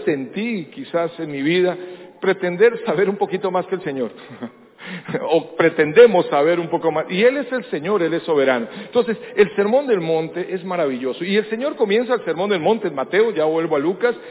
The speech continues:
comienza hablando de su reino, su reino establecido en medio de nosotros. Él dice, "Arrepentidos, porque el reino de los cielos se ha acercado". Y empieza la gente a seguirle. Ahora,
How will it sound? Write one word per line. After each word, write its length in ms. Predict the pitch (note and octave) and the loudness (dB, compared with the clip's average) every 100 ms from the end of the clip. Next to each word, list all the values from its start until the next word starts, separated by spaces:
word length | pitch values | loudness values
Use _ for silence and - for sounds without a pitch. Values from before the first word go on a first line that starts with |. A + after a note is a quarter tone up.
| - - | -18 -12
comienza 420 | - D#3+ F#3+ G3 F#3 | -10 -6 -6 -4 -2
hablando 600 | E3 D#3 D#3+ A3 B3+ G#3 | 0 0 0 0 0 0
de 140 | D3+ C#3+ | 0 -4
su 200 | - C#3+ | -8 0
reino, 480 | E3 C4 B3 C3 A2+ | 2 4 0 -4 -6
su 160 | D#3 | -6
reino 460 | C3+ E3+ B3 C4+ F3+ | -4 0 0 0 -4
establecido 720 | - D3+ C3 B2+ - E3 D3 | -2 -2 0 0 -2 -2 -2
en 80 | C3+ | 0
medio 220 | C#3+ C3+ | 0 2
de 80 | B2+ | 0
nosotros. 560 | A#2+ - F#3+ F#3 B2 - F3 | -2 -2 -2 -2 -8 -8 -6
Él 140 | D#3+ D#3+ | -4 -2
dice, 200 | E3+ E3 | 0 0
"Arrepentidos, 920 | C#3+ D#3 C#3 C3 A3+ A#3+ F3 F#3 - | 2 0 0 0 2 4 2 0 -2
porque 240 | F3 - | -4 -2
el 60 | C#3 | 0
reino 240 | D#3 G#3 | 2 4
de 60 | F#3+ | 2
los 120 | C#3+ | 2
cielos 340 | F#3+ B3 C#4+ - - - - - - - | 6 6 6 0 -10 -16 -20 -20 -8 2
se 120 | C#3+ | 4
ha 100 | D#3+ | 4
acercado". 720 | D3+ D3 A#2+ G#3+ G3 A#2 - - - - | 0 -4 2 4 4 2 -4 -16 -10 -2
Y 80 | |
empieza 460 | A3 G#3+ C4+ C4 C4 | -2 0 -2 0 0
la 120 | G#3+ | 0
gente 480 | - A3 B3 A3 G3 | 2 2 2 2 0
a 100 | - | 0
seguirle. 600 | - E3 A#3 G3+ C#3+ A2+ | -4 0 2 2 0 0
Ahora, 280 | D3 D3 | 2 4